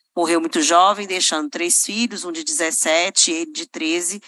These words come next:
e uma criança de cinco anos. Parabéns por tratar do assunto tão importante, tão necessário." Obrigada, Jadson, pela presença e por compartilhar também sua história aqui com a gente.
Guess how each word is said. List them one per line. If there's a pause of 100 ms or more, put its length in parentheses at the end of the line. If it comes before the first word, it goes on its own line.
(300)
e
uma
criança
de
cinco
anos.
Parabéns
por
tratar
do
assunto
tão
importante,
tão
necessário." (400)
Obrigada,
Jadson,
pela
presença
e
por
compartilhar
também
sua
história
aqui
com
a
gente.